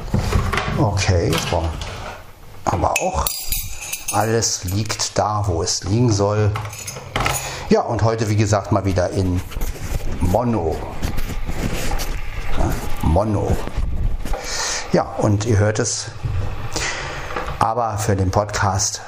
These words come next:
reicht es ja letztendlich auch. Also wenn ihr ein Gerät habt, was auch in vierundsechzig Kilobit aufnehmen kann, das kann man für den Podcast mal nehmen. Wir haben jetzt schon sämtliche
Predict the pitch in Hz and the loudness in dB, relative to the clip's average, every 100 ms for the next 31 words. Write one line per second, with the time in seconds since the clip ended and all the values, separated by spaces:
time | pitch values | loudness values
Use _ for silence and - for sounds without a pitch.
0 | - 90 104 104 - 98 101 98 95 - | 0 0 0 -2 0 0 0 0 0 0
1 | 101 92 - 92 90 98 92 92 92 98 | 0 0 0 0 0 -2 0 2 4 4
2 | 107 104 107 104 95 95 98 107 101 - | 4 2 0 2 4 4 2 2 0 2
3 | 90 - - 113 - 104 95 110 104 98 | -2 0 -2 -2 0 0 2 2 2 0
4 | - - 110 101 101 101 101 101 95 - | -2 0 2 2 2 0 0 0 0 0
5 | 95 95 - 120 131 120 - 101 92 98 | 0 0 0 0 0 -2 0 0 2 0
6 | - - 90 - 78 85 - - 92 101 | 0 -2 -2 -2 -4 -4 -4 0 2 2
7 | 90 - - - - - - - - - | -2 -6 -10 -8 -6 -4 -4 -4 -4 -4
8 | - 101 95 - 95 95 92 - 104 113 | 0 0 2 0 0 0 -2 0 2 2
9 | 120 101 107 98 | 0 0 2 2